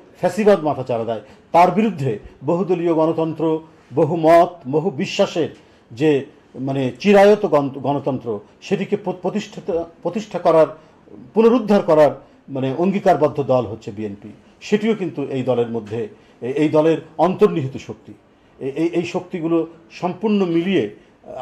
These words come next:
আজকে বাংলাদেশ জাতীয়তাবাদী দলকে নানা চক্রান্ত ষড়যন্ত্রের মধ্যেও তাকে দমিয়ে রাখা যায়নি, দমন করা যায়নি, বিপর্যস্ত করা যায়নি, এবং তাকে কোনোভাবেই তার যে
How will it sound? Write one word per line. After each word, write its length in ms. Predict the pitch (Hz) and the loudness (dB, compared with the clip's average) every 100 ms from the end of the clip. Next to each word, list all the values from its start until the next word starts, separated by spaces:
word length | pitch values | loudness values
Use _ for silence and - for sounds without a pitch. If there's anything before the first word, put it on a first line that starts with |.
| 127 | -8
আজকে 440 | 139 - 151 135 - 107 | -8 -4 -2 0 -4 -8
বাংলাদেশ 500 | 131 135 120 127 110 | -6 -4 -4 -6 -2
জাতীয়তাবাদী 540 | 127 127 131 120 117 | -2 -2 -6 -6 -4
দলকে 400 | 117 113 104 113 110 _ - | -4 -6 -6 -8 -8 _ -2
নানা 300 | 147 180 214 | 0 2 2
চক্রান্ত 480 | 208 - 160 151 | 2 0 -4 -4
ষড়যন্ত্রের 580 | 139 135 123 123 117 120 | -6 -6 -6 -6 -8 -8
মধ্যেও 380 | 117 113 139 131 - - _ | -8 -6 -2 -4 -6 -20 _
তাকে 180 | 120 131 | -10 -6
দমিয়ে 300 | 123 160 175 | -2 0 0
রাখা 200 | 165 165 | 0 -2
যায়নি, 280 | 160 165 175 | -4 -4 -4
দমন 320 | 143 160 196 | 0 2 2
করা 200 | 196 180 | 0 -2
যায়নি, 300 | 180 185 185 | -2 -6 -8
বিপর্যস্ত 580 | 143 - 202 175 170 175 | -8 -2 -2 -2 -8 -6
করা 200 | 170 165 | -4 -2
যায়নি, 360 | 170 175 202 202 _ _ - | -2 -4 -6 -10 _ _ -10
এবং 200 | 123 131 | -8 -4
তাকে 320 | 143 135 143 123 _ _ | -4 -2 -4 -4 _ _
কোনোভাবেই 540 | 190 196 131 175 190 117 - _ - | -2 -2 2 2 2 0 -14 _ 0
তার 180 | 147 131 | 2 2
যে 260 | 147 139 | 0 -2